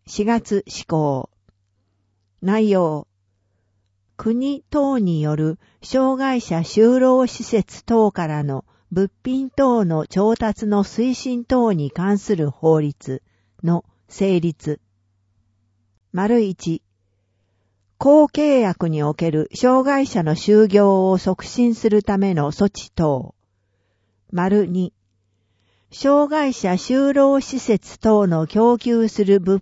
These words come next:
品等に関する情報の提供。平成二十四年、二千十二年六月。平成二十五年四月一部施行。平成二十六年四月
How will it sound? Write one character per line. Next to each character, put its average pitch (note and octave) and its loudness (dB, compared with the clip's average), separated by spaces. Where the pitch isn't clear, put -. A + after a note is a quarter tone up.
品 C#4 -2
等 C4 2
に E3 -2
関 F#3+ 0
す F#3+ -2
る D#3 0
情 F#3 0
報 G#3 2
の F#3 -2
提 E3+ -2
供。 C#3 -4
平 C#4 -2
成 C#4 -2
二 C#4+ -4
十 A#3 2
四 C#3+ -4
年、 C#3+ -8
二 G3+ 0
千 B3 -2
十 A3 4
二 G#3+ 2
年 D3 -4
六 F3+ 0
月。 F3 -6
平 C#4 0
成 C4 -2
二 C4 -2
十 G#3 0
五 D#3+ -4
年 D#3 -4
四 - -6
月 G#3 -2
一 B3 -4
部 F3+ -2
施 - -14
行。 C3+ -4
平 C#4 -2
成 C4+ -2
二 C4 -2
十 A3 2
六 D#3 -2
年 D3 -4
四 - -8
月 G3 -4